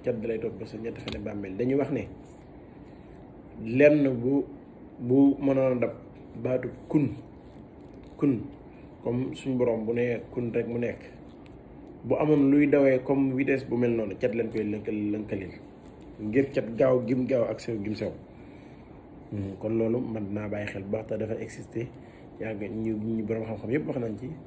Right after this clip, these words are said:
téere yi indi nañ ko, kon lu am am la. Kon ni ngeen farlu ci cat bu baax a baax a baax.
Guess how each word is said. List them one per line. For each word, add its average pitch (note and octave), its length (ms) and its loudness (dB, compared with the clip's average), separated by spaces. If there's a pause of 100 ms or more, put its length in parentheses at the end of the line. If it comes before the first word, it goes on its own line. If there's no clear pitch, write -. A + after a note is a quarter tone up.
téere A#2+ 200 2
yi A#2 160 0
indi D3 180 4
nañ C3+ 180 6
ko, - 160 -2 (480)
kon A2 140 0
lu A#2 60 2
am A#2+ 140 0
am A#2 180 0
la. G2+ 60 -6 (140)
Kon A2+ 140 0
ni A#2+ 80 0
ngeen B2 180 0
farlu A#2+ 320 -2
ci A2+ 100 -6
cat A2+ 160 -6 (360)
bu G2 140 -8
baax A#2+ 360 0
a A#2+ 40 0
baax A2 220 -2
a G#2+ 40 -6
baax. G#2 180 -6